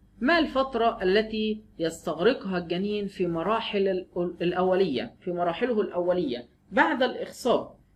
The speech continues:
ليصبح جنيناً طوله خمسين ملي؟" يبقى عايز يعرف الفترة اللي بيستغرقها الجنين في مراحله الأولية لكي يصبح خمسين ملي.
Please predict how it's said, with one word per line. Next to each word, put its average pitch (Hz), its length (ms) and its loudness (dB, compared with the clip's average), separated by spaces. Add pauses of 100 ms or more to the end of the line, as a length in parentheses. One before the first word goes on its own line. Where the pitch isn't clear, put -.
ليصبح 220 680 2
جنيناً 202 680 2 (260)
طوله 190 480 4 (120)
خمسين 156 760 -2 (140)
ملي؟" 135 380 -2 (1800)
يبقى 160 280 0
عايز 254 320 2
يعرف 262 300 0
الفترة 247 600 0 (840)
اللي 160 140 0
بيستغرقها 247 640 2
الجنين 233 420 2
في 202 180 -2
مراحله 180 440 0
الأولية 226 640 0 (320)
لكي 220 340 2
يصبح 254 420 -2
خمسين 214 480 -2
ملي. 143 380 0